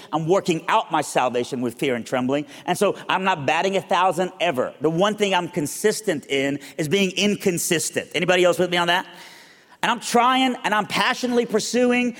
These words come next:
and I ought to be growing, and I'm not saying that all of us do it, and so everything goes in the same bucket. It doesn't have this, but I'm just saying, a-, as much as that's true, every time I sin, the enemy lies to me and says,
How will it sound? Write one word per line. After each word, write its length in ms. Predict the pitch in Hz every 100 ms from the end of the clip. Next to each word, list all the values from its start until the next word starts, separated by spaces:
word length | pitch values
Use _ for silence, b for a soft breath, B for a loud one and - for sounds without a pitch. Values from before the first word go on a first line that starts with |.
| B
and 100 | -
I 140 | 190 196
ought 80 | 233
to 80 |
be 120 | 233 220
growing, 600 | 156 208 247 247 247 226 B
and 120 | - 196
I'm 100 | 202
not 180 | 226
saying 300 | 220 240 233
that 100 | 208
all 220 | 190 220 233
of 80 |
us 160 | 226 -
do 200 | 226 226
it, 120 | 233
and 100 | 220
so 80 | 202
everything 300 | 196 220 214
goes 220 | 208 196
in 60 | 214
the 80 | 208
same 260 | 226 208
bucket. 320 | 180 233 196
It 100 | 175
doesn't 300 | 160 247 175
have 180 | 156 151
this, 100 | 190
but 460 | 214 202 - - 214
I'm 80 | 220
just 180 | 247
saying, 300 | - 269 220 - B B
a-, 180 | 214 208
as 120 | 170
much 360 | 196 233 277
as 160 | 277 220
that's 300 | 240 220 -
true, 480 | - 247 233 220 208 B -
every 380 | - 285 269 277
time 340 | - 254 240
I 160 | 220 220
sin, 640 | 185 - 240 196 143 120 B B B B _
the 200 | 196 -
enemy 440 | 240 302 277 226
lies 580 | 185 165 123 98 85 90
to 140 | - 120
me 320 | 110 123 147
and 140 | 147 139
says, 580 | - 151 127 117 -